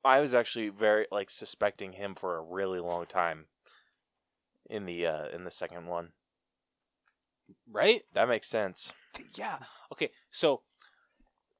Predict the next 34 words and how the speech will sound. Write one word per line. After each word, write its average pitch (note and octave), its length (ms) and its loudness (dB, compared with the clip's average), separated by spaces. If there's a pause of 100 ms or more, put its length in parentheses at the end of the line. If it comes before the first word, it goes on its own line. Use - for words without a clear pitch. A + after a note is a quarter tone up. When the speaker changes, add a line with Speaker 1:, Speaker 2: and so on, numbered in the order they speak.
(280)
Speaker 2:
what E3+ 320 8
I'm F3+ 400 4 (120)
kinda, D3+ 560 -2 (300)
now A#2+ 300 -2
I'm A#2+ 160 -6
kinda, C3+ 240 -4
like, G#2+ 160 -2
second-guessing C3 580 0
myself A#2 400 -2
with A#2+ 200 -6
the B2+ 120 -4
reason B2 460 -2
why A2+ 380 8
he A2 180 -12
did G2+ 240 -6
what E2+ 120 -12
he G2 80 -12
did. - 340 -12 (920)
'Cause C3 140 -8
I B2 100 2
don't E3+ 140 4
know D#3+ 100 2
if D3 120 -2
this - 200 -2
is C3 80 -4
kinda, B2+ 220 -6
like, A#2+ 220 -6
in B2+ 180 -10
the A2+ 60 -8
character A2+ 520 -4
of F#2+ 180 -6
Randy. F#2 520 -8 (340)
So, A#2+ 500 0 (600)
um, A#2+ 480 -2